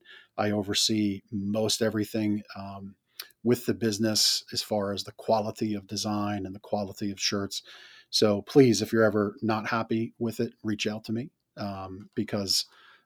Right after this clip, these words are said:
uh, I want you to be immensely happy, uh, in supporting the Signer fifty-seven movement. Um,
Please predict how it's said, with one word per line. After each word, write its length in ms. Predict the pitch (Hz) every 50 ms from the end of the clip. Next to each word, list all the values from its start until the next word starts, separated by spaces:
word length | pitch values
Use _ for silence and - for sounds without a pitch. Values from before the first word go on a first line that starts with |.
| _ _
uh, 220 | 110 98 92 95 -
I 60 | - 107
want 300 | 104 110 110 110 - -
you 80 | 98
to 60 | 104
be 240 | 95 104 101 95 98 -
immensely 420 | 117 107 107 113 101 - - 107
happy, 580 | 98 - 107 104 101 - - 101 98 98 104 - - -
uh, 360 | 107 95 95 95 95 95 92 92 - _ _ _ _ _ - - - -
in 140 | - 110 98
supporting 580 | - - 110 - - - 110 110 101 101 98 98
the 80 | 101
Signer 300 | - - 113 104 98 104
fifty-seven 640 | - - 104 - 104 98 - - 101 98 101 95 95
movement. 360 | 101 104 101 95 104 101 101 - _ - - - - - - - - _ -
Um, 400 | 113 110 107 104 104 101 104